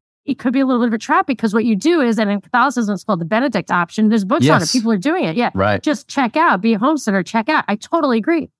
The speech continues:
Speaker 1: Totally agree. That's awesome. That's great. Save yourself. However, if society and government, whatever, are so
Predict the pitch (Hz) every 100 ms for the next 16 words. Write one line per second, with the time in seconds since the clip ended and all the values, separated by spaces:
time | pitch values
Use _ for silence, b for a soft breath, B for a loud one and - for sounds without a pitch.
0 | _ _ _ - 349 285 214 214 285 180
1 | - - 247 - 196 175 - 247 220 -
2 | 233 214 208 254 185 - _ _ _ _
3 | _ 202 320 359 233 190 226 294 _ _
4 | _ _ _ 294 214 180 - 269 - 254
5 | 285 285 247 226 226 226 202 214 220 185
6 | 165 165 - _ _ _ _ _ 202 208
7 | - - 269 269 277 277 254